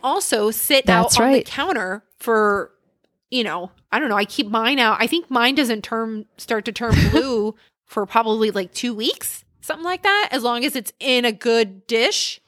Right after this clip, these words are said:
Speaker 2: Yeah, I don't think butter has ever had the opportunity to make it past a couple of days on my kitchen counter. But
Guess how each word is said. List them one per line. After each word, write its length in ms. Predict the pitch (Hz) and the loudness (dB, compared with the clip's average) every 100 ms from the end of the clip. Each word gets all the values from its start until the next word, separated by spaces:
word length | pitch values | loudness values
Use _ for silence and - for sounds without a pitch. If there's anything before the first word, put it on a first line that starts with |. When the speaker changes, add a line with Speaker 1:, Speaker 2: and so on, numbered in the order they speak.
| _ - - - | _ -20 -20 0
Speaker 2:
Yeah, 200 | 262 - | 2 4
I 100 | 294 | 4
don't 160 | 403 | 4
think 200 | 415 254 | 2 2
butter 260 | - 220 220 | 2 4 4
has 220 | 214 190 - | 4 2 2
ever 240 | 190 202 | 2 4
had 180 | 208 190 | 2 0
the 120 | 170 | 2
opportunity 680 | 175 - 160 - 208 226 262 | 2 2 0 0 0 -2 -4
to 140 | - 254 | -4 -2
make 220 | 240 247 | -2 0
it 180 | 269 - _ - | -2 -2 _ -4
past 360 | 226 202 - | 2 2 2
a 60 | 180 | 0
couple 320 | 214 190 175 | 0 2 2
of 120 | 170 | 2
days 360 | 175 170 175 156 | 2 2 2 0
on 200 | - 170 | 0 0
my 120 | 147 | -2
kitchen 340 | 160 185 - 165 | -4 -2 -4 -4
counter. 420 | 175 147 139 160 - - - - - _ _ | -4 -4 -2 -6 -6 -20 -20 -20 -20 _ _
But 220 | 196 190 | 2 2